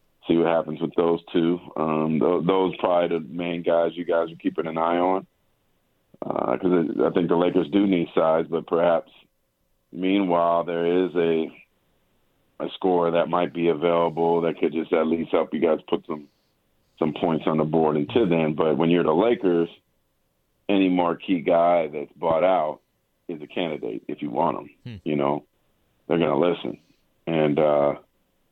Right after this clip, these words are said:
Speaker 1: so, um, I think it's one of those wait and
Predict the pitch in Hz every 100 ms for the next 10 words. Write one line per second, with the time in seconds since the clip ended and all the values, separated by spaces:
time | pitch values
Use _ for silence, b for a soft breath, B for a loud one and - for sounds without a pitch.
0 | _ _ _ _ - 71 73 69 - 76
1 | 76 73 73 - _ _ _ _ _ _
2 | 78 78 87 82 78 76 90 80 80 78
3 | 85 76